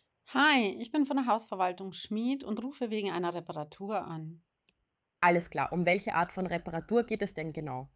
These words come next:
Speaker 2: Zum Beispiel Bad, Dusche, Toilette oder Wasser?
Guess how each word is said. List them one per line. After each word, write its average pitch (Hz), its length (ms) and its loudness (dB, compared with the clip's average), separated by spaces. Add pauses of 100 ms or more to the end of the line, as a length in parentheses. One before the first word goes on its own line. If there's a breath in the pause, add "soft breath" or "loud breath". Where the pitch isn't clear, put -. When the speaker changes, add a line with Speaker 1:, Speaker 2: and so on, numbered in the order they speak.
(180)
Speaker 2:
Zum 208 140 -2
Beispiel 175 280 -2
Bad, 147 340 0 (100)
Dusche, 269 340 0
Toilette 196 440 0
oder 185 200 2
Wasser? 143 400 -6